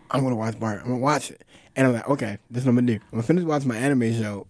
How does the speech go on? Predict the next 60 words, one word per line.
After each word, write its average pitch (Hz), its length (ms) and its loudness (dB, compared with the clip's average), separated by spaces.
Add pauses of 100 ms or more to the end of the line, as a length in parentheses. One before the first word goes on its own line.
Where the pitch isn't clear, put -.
(120)
'cause 131 100 6
I 127 60 10
was 123 80 4
watching 123 260 -2
Naruto. 127 420 -2
And - 80 -12
I'm 185 100 -2
trying 202 180 4
to 170 60 0
get 170 60 -10
caught 175 140 2
up 147 80 0
with 131 120 0
Naruto. 98 420 -6
Like, 101 140 -10
Naruto, 196 260 4
one 170 140 -4
of 151 40 -2
my 151 100 0
favorite 147 240 0
animes 127 360 -2
now 113 240 -2
that 110 140 -2
I 104 40 -4
watched 160 400 -6
it. - 120 -14
So 131 80 -2
I'm 123 60 -2
like, - 160 -10
"Okay, 110 260 -6 (120)
I'm 113 60 -10
gonna 120 60 -6
finish 151 240 0
Naruto. 139 360 -2 (320)
When 139 100 6
I 151 60 8
get 170 140 0
to 160 60 -4
school, 240 340 0 (120)
I'm 131 100 4
gonna 131 80 2
watch 123 260 2
Barbie." 127 340 0 (480)
We, 160 280 6
we 180 80 0
two 175 220 2
weeks, 147 180 2
we, 147 240 4
we 160 120 2
two 185 200 0
weeks 180 200 2
into 147 260 2
school 151 180 0
and 120 100 4
I 120 40 2
still 135 180 -2
haven't 127 180 2
watched 117 240 -4
Barbie 127 280 2
yet. 107 220 -8